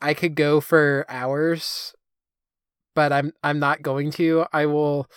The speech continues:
I'm sure I will bring some magical realism as, like, a non-anime thing at some point and, and get deeper into this. Um, I actually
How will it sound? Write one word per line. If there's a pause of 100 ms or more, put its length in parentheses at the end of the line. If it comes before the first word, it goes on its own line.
(400)
I'm
sure
I
will
bring
some
magical
realism (440)
as,
like, (100)
a
non-anime
thing
at
some
point
and,
and
get
deeper
into
this. (440)
Um, (640)
I
actually